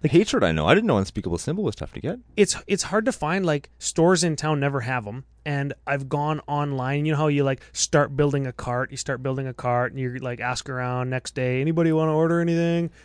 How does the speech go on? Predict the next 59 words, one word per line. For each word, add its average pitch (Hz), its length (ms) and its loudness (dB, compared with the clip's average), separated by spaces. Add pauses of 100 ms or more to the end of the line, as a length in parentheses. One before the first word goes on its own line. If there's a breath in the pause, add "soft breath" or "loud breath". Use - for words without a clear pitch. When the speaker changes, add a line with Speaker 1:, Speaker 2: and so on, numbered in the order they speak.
(160 soft breath)
Speaker 2:
And 131 140 -8
then 131 80 -6
you 131 80 -2
wait, 127 440 2
and 135 140 -4
then 139 280 -2
you 139 80 -2
go 151 120 4
back 143 200 4
to - 100 -8
your 123 40 -4
shopping 160 340 -4
cart, 131 200 -4
and 156 120 0
it's 139 100 -4
sold 139 240 -2
out. 151 160 -2 (220)
Or 196 280 4 (140 soft breath)
you 170 140 0
can 160 140 0
never 147 220 2
find 147 260 -2
a 135 40 0
foil 160 340 0
one. 95 140 -14 (640)
Speaker 1:
Yeah, 92 140 2
that's - 180 0
true. 82 300 -2 (120)
Speaker 2:
That's 85 200 0
Speaker 1:
That's 85 120 -6
Speaker 2:
true. 135 240 -6
Speaker 1:
That's, - 220 -10
that's 92 200 -2
true 113 180 0
of 95 80 0
Speaker 2:
Yeah. 85 40 -2
Speaker 1:
lots 87 180 -4
of 95 60 -10
cards. 80 340 -8 (500 soft breath)
Speaker 2:
Yeah. 127 140 0
Speaker 1:
Y-, 165 120 2
you 151 100 8
know 185 80 8
what 214 100 6
else 202 200 4
I 202 40 6
like 123 220 4
about 123 160 2
Tainted 107 280 -2
Strike? 139 280 0
I - 20 2
don't 120 100 0
know 123 60 -2
if 127 100 -6
I've 113 80 -6
ever 107 140 -8
mentioned 101 320 -8
this 123 80 -8
before. 160 400 0